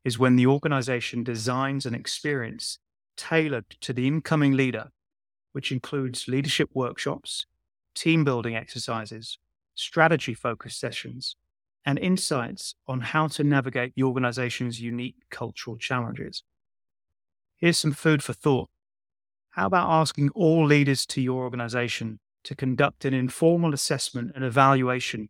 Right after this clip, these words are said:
of your talent onboarding processes? That way, you're receiving feedback from a fresh pair of eyes and constantly evolving your leader level onboarding processes.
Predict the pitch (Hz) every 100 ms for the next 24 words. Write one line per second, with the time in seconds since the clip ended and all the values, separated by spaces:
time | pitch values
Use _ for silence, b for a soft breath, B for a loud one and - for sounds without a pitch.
0 | _ 113 120 123 123 - 139 123 - 123
1 | 120 117 117 107 117 110 - 135 - -
2 | - _ _ _ _ _ _ - 185 190
3 | 156 127 123 123 - 160 139 120 - 220
4 | 175 120 - 135 120 - 180 165 - 147
5 | 135 135 135 120 - - _ _ _ -
6 | 127 - - 170 202 - 147 135 120 127
7 | 123 120 117 117 120 120 117 117 113 107
8 | - 143 127 113 110 101 117 104 135 -
9 | 170